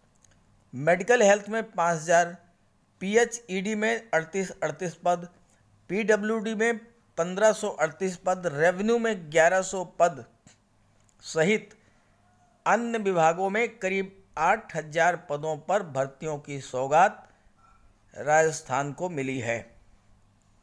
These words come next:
मुख्यमंत्री द्वारा विभिन्न विभागों में की गई पचास हज़ार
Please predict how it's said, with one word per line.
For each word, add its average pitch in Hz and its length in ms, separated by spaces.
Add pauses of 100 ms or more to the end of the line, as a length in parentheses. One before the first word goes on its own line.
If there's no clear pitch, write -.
(960)
मुख्यमंत्री 226 680
द्वारा 220 320
विभिन्न 202 400
विभागों 175 460
में 190 140
की 185 200
गई 185 180
पचास 175 480
हज़ार 175 180